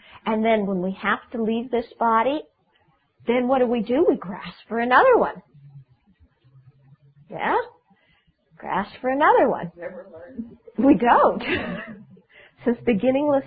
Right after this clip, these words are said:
Speaker 1: time, we haven't learned. And so that's why the picture of the person picking fruit off the tree,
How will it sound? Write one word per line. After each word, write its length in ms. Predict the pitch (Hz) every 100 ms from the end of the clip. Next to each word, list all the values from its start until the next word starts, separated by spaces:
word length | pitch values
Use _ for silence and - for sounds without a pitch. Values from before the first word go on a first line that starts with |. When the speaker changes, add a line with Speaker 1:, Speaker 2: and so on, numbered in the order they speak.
| -
Speaker 1:
time, 340 | 285 370 -
we 140 | - 233
haven't 320 | 196 220 -
learned. 320 | 214 330 190 - - - - -
And 360 | - 254 254 -
so 260 | 302 233 214 _ _ -
that's 260 | 254 262 -
why 160 | 302 247
the 80 | 254
picture 460 | - 302 - - -
of 140 | 269
the 80 | -
person 500 | - 247 233 233 233 _ _
picking 300 | - 262 247 233 -
fruit 160 | 185
off 140 | 175 190 -
the 80 | 196
tree, 360 | - 175 -